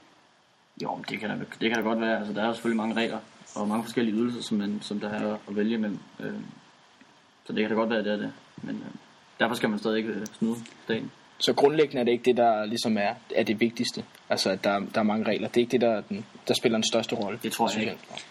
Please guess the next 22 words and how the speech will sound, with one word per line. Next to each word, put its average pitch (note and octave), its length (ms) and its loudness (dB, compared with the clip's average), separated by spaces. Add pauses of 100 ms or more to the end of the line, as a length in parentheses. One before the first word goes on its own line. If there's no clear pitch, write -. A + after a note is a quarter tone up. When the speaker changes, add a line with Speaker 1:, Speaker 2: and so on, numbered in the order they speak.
(300)
Speaker 1:
tror, B2 80 2
det A2+ 100 0
bare, G#2 100 2
det G#2+ 80 -2
handler A2 200 0
om G#2+ 100 0
at, G#2 140 -4 (580)
at, G#2+ 60 -8 (100)
at - 60 -8
kunne - 120 -12
snyde A#2+ 200 0
sig A#2+ 120 -4
til - 80 -10
penge A2+ 300 -4
og, A2 120 -8 (100)
og, - 80 -14 (240)
og G#2 120 -8
unddrage A2 320 0
staten G#2+ 280 -2
for G#2+ 160 -6
en A2 100 -6
masse, A2 220 -4